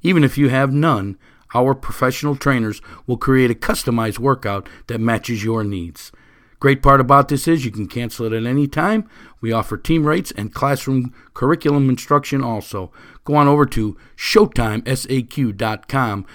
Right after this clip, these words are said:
That's showtime S A Q dot com for additional information. It's Showtime Performance Training, Online Strength and Fitness Training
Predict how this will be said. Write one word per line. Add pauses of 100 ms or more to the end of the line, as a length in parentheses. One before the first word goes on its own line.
(120)
That's
showtime
S
A
Q
dot
com (220)
for
additional
information. (220)
It's
Showtime (220)
Performance
Training, (220)
Online
Strength
and
Fitness
Training